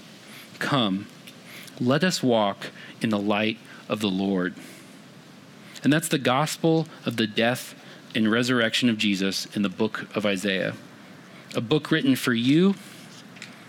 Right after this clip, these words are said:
and a book written for me so that we could behold his beauty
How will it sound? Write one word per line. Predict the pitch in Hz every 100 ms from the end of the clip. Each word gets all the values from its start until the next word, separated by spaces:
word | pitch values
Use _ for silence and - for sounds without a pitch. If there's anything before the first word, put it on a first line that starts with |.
| - - - - - - - - - -
and | 117
a |
book | 113 135 -
written | 143 123
for | - 117
me | 110 131 170 170 - - - - - - - - -
so | - 131
that |
we | 113
could | 131 113
behold | 104 - - 131 143 131
his | 127
beauty | 110 113 107 98 92